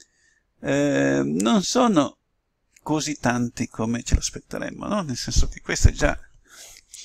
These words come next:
già abbiamo lavorato, oh, con pochi polimeri, pochi poligoni, e, e, e quindi, eh, siamo arrivati soltanto a,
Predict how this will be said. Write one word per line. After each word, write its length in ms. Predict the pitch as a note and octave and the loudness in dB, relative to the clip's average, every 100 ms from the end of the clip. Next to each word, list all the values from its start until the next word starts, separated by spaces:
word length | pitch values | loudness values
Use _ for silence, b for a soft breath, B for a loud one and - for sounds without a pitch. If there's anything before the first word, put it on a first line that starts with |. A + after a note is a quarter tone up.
| B B | B B
già 160 | - C#3+ | 0 6
abbiamo 240 | F3 D3 | 8 8
lavorato, 460 | C3+ B2+ C3 C3+ B2+ | 6 6 4 2 -2
oh, 520 | B2 C3 B2 A#2 A#2 - - | -4 -4 -2 -2 -6 -12 -6
con 200 | A#2+ - | -6 -6
pochi 360 | - - - | -10 -10 -12
polimeri, 800 | - C3+ C3+ D#3 F#3 F#3 G3 F#3 - _ _ _ _ _ | -8 -6 -4 -2 -2 -2 -4 -6 -12 _ _ _ _ _
pochi 240 | B2 - | -6 -6
poligoni, 640 | - B2+ D3 G3+ G3+ G#3+ G3+ - B B B B _ | -8 -6 -4 -2 -2 -2 -8 -14 B B B B _
e, 320 | - D#3 D#3 - | 2 4 4 2
e, 760 | C#3+ D3 C#3+ C#3+ - D3+ C#3 | 2 2 2 0 -2 -4 -4
e 60 | A2 | -4
quindi, 520 | - E3 F3 F3 F#3 | -4 -4 -4 -4 -4
eh, 280 | - C#3 C3+ | -2 0 2
siamo 260 | C3 C3 C#3 | 2 2 2
arrivati 500 | E3 D3 B2 - C#3 | 0 -2 -2 -4 -6
soltanto 680 | - F3 - - C#3 - - | -6 -8 -8 -8 -8 -8 -8
a, 300 | - C3+ | -6 -6